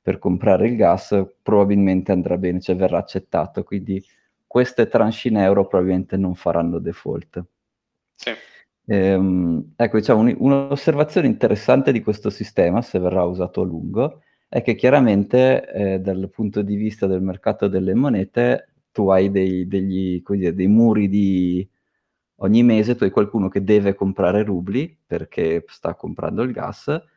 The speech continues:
Speaker 1: e allo stesso tempo, de-, al contrario, se fanno anche questa, diciamo, questo flusso di ritorno,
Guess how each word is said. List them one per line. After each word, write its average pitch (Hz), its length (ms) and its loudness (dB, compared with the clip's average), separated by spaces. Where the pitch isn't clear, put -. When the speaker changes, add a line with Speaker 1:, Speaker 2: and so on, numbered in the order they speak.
Speaker 1:
e - 120 0
allo 101 160 2
stesso - 400 -2
tempo, 90 420 2
de-, 95 440 -6
al - 200 -6
contrario, 110 640 0
se - 360 -2
fanno 90 340 -2
anche 87 260 -4
questa, 85 600 -4
diciamo, - 260 -10
questo - 340 -16
flusso - 300 -14
di 98 100 -8
ritorno, 107 600 -6